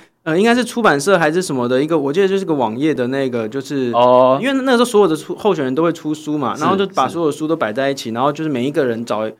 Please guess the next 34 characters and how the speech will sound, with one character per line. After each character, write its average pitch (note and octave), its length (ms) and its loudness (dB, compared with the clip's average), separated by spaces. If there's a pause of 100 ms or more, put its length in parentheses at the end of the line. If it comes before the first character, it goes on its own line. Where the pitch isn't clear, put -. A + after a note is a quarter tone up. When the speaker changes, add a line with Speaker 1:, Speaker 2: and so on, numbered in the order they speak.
(180)
Speaker 1:
他 F#3 60 0
们 F3 80 0
就 F#3 100 2
找 B2+ 180 2
一 C3 40 2
个 C#3 60 0
学 C3 240 -2
者 B2+ 160 -2
专 B2 220 -2
家 C3 120 -2
去 C3+ 100 -6
评 G#2 280 -12
论， A2+ 260 -4
然 E3 100 -2
后 G3+ 100 -2
结 E3+ 100 -2
果 F3 100 2
我 C#3 140 0
就 C#3+ 80 -8
是 D#3+ 80 -6
代 D#3 160 0
表 A#2 160 -2
柯 B2+ 160 -6
文 A2+ 180 -4
哲 G2+ 100 -10
那 G#2+ 140 -10
边。 F#2+ 260 -16 (480)
那 G#3 60 -6
我 A3 60 4
就 B3 80 4
觉 G#3 80 2
得 G3 100 6
说， G#3+ 120 2
哈， F3 200 -2